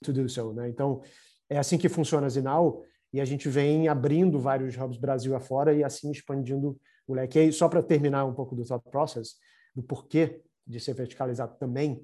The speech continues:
é que, além de tudo, na Zidog, assim, a cabeça da Zidog é the more you control the supply chain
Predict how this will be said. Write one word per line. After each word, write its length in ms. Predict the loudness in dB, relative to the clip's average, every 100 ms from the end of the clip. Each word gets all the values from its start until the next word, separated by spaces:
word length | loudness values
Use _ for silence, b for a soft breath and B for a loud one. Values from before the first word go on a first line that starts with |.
| -8
é 100 | -8
que, 460 | 2 4 4 2 -4
além 360 | 2 4 6 6
de 100 | 4
tudo, 420 | 2 4 4 4
na 140 | 0
Zidog, 560 | -2 0 4 4 2 -4
assim, 220 | -6 -6
a 60 | -4
cabeça 320 | 0 0 2
da 40 |
Zidog 360 | 2 4 4 4
é 120 | 2 0 -2
the 100 | 2
more 520 | 6 8 8 8 6
you 140 | 4 0
control 340 | 0 2 2
the 80 | 2
supply 380 | -4 -2 -2 -2
chain 460 | -4 -4 -4 -8